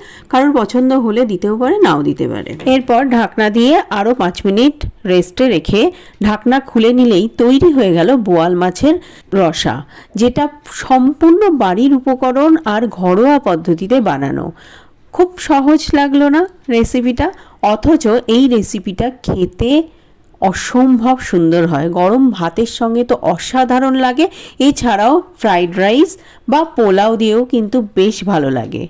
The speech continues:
দু হাজার চব্বিশের নতুন বছরে আমার চ্যানেলের প্রথম রেসিপি তোমাদের কেমন লাগলো অবশ্যই কমেন্টের মাধ্যমে জানিও, তোমাদের কমেন্টের অপেক্ষায় থাকবো। তোমাদের কমেন্টগুলো আমাকে প্রচণ্ড উৎসাহ দেয় আবার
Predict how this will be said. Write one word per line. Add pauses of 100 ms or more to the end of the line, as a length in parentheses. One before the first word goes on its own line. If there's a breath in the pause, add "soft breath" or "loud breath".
দু
হাজার
চব্বিশের
নতুন
বছরে (460 loud breath)
আমার
চ্যানেলের
প্রথম
রেসিপি
তোমাদের
কেমন
লাগলো (120)
অবশ্যই
কমেন্টের
মাধ্যমে
জানিও,
তোমাদের
কমেন্টের
অপেক্ষায়
থাকবো। (460 loud breath)
তোমাদের
কমেন্টগুলো
আমাকে (180)
প্রচণ্ড (160)
উৎসাহ (100)
দেয় (600 loud breath)
আবার